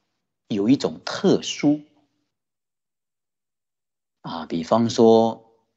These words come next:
佛说阿弥陀经，啊，释迦牟尼佛没人问，哎，无问自说，自己又说出来，这种特殊。为什么呢？因为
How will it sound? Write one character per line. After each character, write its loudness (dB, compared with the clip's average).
佛 -10
说 0
阿 -4
弥 -2
陀 -8
经， -14
啊， -16
释 2
迦 6
牟 4
尼 0
佛 -8
没 -6
人 -10
问， -10
哎， -8
无 -10
问 -6
自 -8
说， -12
自 4
己 -6
又 -6
说 -4
出 -8
来， -14
这 4
种 -2
特 -2
殊。 -8
为 6
什 -4
么 -6
呢？ -8
因 -6
为 -4